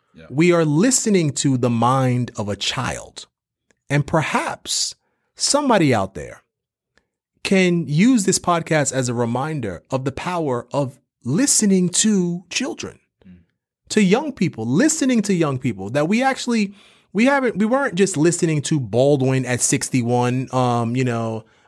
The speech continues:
Speaker 2: um, at Cambridge Hall for the Buckley debate.
Speaker 1: No.
Speaker 2: We were listening to a child. And so something about that, about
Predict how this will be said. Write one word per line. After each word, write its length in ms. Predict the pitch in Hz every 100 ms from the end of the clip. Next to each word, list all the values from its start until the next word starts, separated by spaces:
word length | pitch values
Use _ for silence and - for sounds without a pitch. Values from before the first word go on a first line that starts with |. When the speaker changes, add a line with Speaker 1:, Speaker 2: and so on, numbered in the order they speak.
| -
Speaker 2:
um, 580 | 131 127 120 113 110 107 _
at 180 | 135 127
Cambridge 500 | - 147 131 131 123
Hall 420 | 131 123 123 120
for 100 | 117
the 100 | 120
Buckley 360 | 107 120 - 123
debate. 440 | 107 107 135 202 - -
Speaker 1:
No. 80 | -
Speaker 2:
We 100 | 208
were 140 | 240 226
listening 480 | 214 277 262 233 196
to 200 | 202 147
a 60 | 151
child. 600 | - 170 196 95 - 127
And 80 | 131
so 120 | 165
something 320 | 240 254 240
about 300 | 190 180 170
that, 120 | 165
about 520 | 147 139 135 123 120